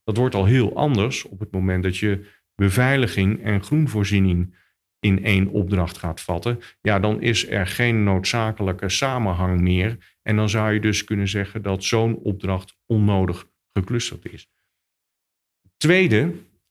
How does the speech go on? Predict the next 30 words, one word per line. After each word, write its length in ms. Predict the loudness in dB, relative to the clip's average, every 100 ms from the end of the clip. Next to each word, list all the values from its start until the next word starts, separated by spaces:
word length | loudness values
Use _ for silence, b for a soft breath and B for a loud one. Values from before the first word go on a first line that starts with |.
| _
eh, 280 | 0 2 0
aspect, 460 | -4 -4 -4 -2
dat 160 | -2 0
is, 380 | 0 -2 -6 _
ehm, 460 | -4 0 2 2 0
eh, 360 | -4 -8 -8
het 140 | -8 -6
aspect 420 | -6 -4 -4 -2
van, 400 | -2 0 -2 -4
eh, 260 | -6 -4 -4
het 260 | -2 -4 -4
verbod. 880 | -14 -4 -2 0 0 -2 -2 -10 _ _ _ _ _ _ _ -12 -8
Eh, 300 | -2 0 2
nee, 280 | 2 2 2
ik 100 | 0
moet 160 | -2 0
zeggen, 260 | -2 0
het, 200 | -2 -2
eh, 280 | 0 0 0 -2
het, 300 | -4 -6 -6
eh, 200 | -6 -4 -6
gebod 720 | -8 -8 -2 0 2 0 -4 -8
op 140 | -6
het 120 | -6 -4
verdelen 500 | 0 2 4 2 2
in 260 | -2 -2 _ _ _
percelen. 680 | -2 0 0 0 -2 -6 B B B _
Daar 560 | 0 2 4 2 -2 -6
is 400 | -2 0 0 -2 0
het, 560 | 0 0 -2 -10 -12